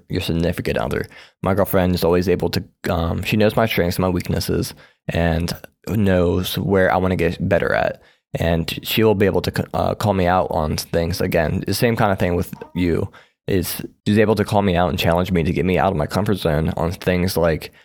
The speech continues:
uh, getting out and talking to people that I'm not usually,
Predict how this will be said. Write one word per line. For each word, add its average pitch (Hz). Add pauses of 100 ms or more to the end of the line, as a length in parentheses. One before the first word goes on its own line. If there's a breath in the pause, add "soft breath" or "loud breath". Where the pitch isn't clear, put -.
(160 soft breath)
uh, 82 (520)
getting 101
out 95
and 90
talking 92
to 90
people 87
that 78
I'm 82
not 80
usually, 87